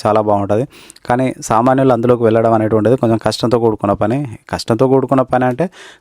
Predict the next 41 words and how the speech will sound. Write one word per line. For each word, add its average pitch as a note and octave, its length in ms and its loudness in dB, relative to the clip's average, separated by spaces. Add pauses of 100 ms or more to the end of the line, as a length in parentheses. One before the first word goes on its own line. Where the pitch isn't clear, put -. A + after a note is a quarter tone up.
(100)
కొంచెం C3+ 220 0
ఖర్చులు B2+ 300 0
ఎక్కువ - 180 -6
ఉంటాయి. A#2 220 0
ఒక A2 220 -4
టీకే B2 340 0
అందులో A#2 260 -2
వచ్చేసి A2+ 280 -10
ఏంటంటే A2 300 -6
థౌజండ్ A2 320 -2
రూపీస్ A2 280 -8
పైన A2 220 0
ఉంటుందంట. G#2 340 -2 (580)
మనం A2+ 220 2
ఇక్కడ B2 160 0 (100)
ఒక A2+ 200 -2
టీకే C3 300 2 (500)
టెన్ A2+ 160 0
రూపీసో A2 260 -4 (100)
ఫిఫ్టీన్ A#2+ 280 -2
రూపీసో A#2 260 0
పెడుతుందికే A2+ 480 -2
కింద A2 180 0
మీద A2 160 2
అవుతాం, A#2 180 -2 (460)
కానీ A#2+ 180 -4
అందులో A#2+ 280 2
వచ్చేసి A2+ 320 -4
ఏంటంటే A2 300 0 (120)
అలా A2 220 2
ఉంటుంది. G#2+ 240 -2 (140)
దీని A2+ 200 -2
పక్కనే D3 380 -2
ఇంకో B2 240 0
లగ్జరియస్ A#2+ 520 2
హోటల్ A2 280 0
అనేది G#2+ 240 0
కూడా A#2+ 140 2 (460)
ఉంటుంటది. G#2+ 340 0 (380)
ఎంతైనా C#3+ 360 0
ఈ - 20 -2